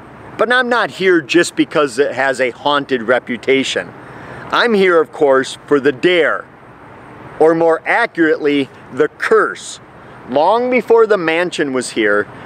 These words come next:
this was Native American land, and it was said that a chief cursed this land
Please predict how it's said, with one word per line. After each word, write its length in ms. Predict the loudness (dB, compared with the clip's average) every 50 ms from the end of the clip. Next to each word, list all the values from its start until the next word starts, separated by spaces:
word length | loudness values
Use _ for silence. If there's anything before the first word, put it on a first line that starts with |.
| -4 0
this 220 | 0 2 4 4
was 180 | 2 2 2 0
Native 380 | 0 2 2 2 2 2 2
American 640 | 0 0 0 0 2 2 2 0 0 -4 -4 -2 -2
land, 440 | -2 -2 -2 -2 -2 -4 -6 -8 -14 -18 -20 -20 -20 -20 -20 -20 -20 -18 -18 -18 -6 -4
and 140 | -2 0 0
it 80 | 0
was 160 | 0 0 0
said 440 | -2 -2 0 0 2 2 2 0 0
that 120 | 0 0 0
a 80 | -2
chief 500 | -2 -4 -4 -2 0 0 0 -2 -2 -8
cursed 440 | -6 -2 0 0 0 0 -2 -2 0
this 240 | 0 0 0 0 0
land 420 | 0 2 2 2 0 -2 -4 -6